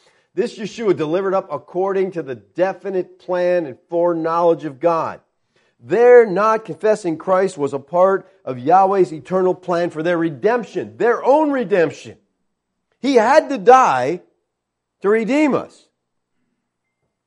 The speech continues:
Now, Lazarus goes on in the text to say, "They love the glory that comes from man more than the glory that comes from God." I think the New American Standard says praise here. They love the praise that comes.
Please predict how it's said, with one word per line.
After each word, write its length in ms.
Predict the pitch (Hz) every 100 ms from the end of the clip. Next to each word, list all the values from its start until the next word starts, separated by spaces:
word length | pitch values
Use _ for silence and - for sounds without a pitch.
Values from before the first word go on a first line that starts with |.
| _ _ _
Now, 100 | 131
Lazarus 420 | 160 214 180 151
goes 200 | 170 151
on 180 | 175 190
in 140 | 156
the 60 | 120
text 280 | 151 131 -
to 80 |
say, 340 | 127 139 120 104 _ _ _ _
"They 140 | 143 143
love 560 | 139 185 202 208 156
the 80 | 131
glory 640 | 104 123 135 160 170 170 160
that 220 | 127 101
comes 260 | 143 147
from 240 | 135 135 127
man 420 | 123 117 113 113
more 300 | 113 131 135
than 160 | 131 117
the 80 |
glory 640 | 107 110 123 131 110 90 87 _ _ _ _
that 160 | 107
comes 220 | - 113 98
from 220 | 107 101
God." 340 | 101 80 60 _ _
I 60 | 117
think 180 | 175
the 80 | 151
New 140 | 123 131
American 320 | 120 101 98
Standard 400 | - 120 107 -
says 160 | 90
praise 540 | _ - 120 120 131 127
here. 300 | 143 139 139 _ _ _ _ _ _ _ _ _ _
They 80 | 104
love 200 | 113 98
the 60 |
praise 600 | 92 _ 127 131 135 123
that 140 | 131 110
comes. 360 | 139 139 131